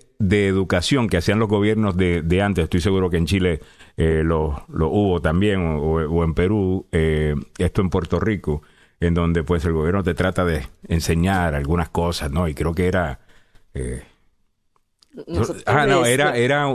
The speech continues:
Speaker 1: era una cosa así. La película la hicieron en mil novecientos cincuenta y pico, y era sobre, también de propaganda,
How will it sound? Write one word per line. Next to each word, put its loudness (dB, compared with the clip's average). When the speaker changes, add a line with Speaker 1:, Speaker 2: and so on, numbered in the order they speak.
Speaker 1:
era 2
una 0
cosa -2
así. -2
La 0
película 2
la 2
hicieron 0
en 2
mil 2
novecientos 0
cincuenta 0
y -2
pico, -2
y 2
era 2
sobre, 0
también 0
de -2
propaganda, -4